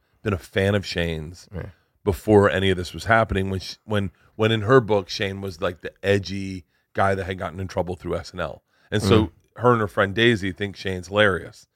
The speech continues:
Speaker 1: They
Speaker 2: Right.
Speaker 1: love Shane. So to watch Shane get really famous and to watch all these boys at their colleges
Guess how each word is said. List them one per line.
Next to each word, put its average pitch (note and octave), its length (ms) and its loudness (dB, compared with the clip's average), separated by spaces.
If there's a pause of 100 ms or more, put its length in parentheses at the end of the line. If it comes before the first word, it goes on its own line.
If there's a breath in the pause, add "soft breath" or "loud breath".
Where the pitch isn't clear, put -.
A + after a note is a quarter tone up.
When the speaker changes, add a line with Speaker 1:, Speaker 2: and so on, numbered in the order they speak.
(160)
Speaker 1:
They G#2+ 120 4
Speaker 2:
Right. A2 80 6
Speaker 1:
love G#2+ 220 6
Shane. D#2 300 -12 (360)
So B2 160 4
to G#2+ 80 6
watch A2+ 320 2
Shane G#2 420 -6
get G2+ 220 -2
really G2+ 200 -4
famous G#2 360 -6
and G2 80 -12
to G2 60 -6
watch G2+ 220 -2
all A2+ 160 -4
these G#2 180 -4
boys A2 400 0
at - 60 -20
their F#2+ 100 -12
colleges F#2 640 2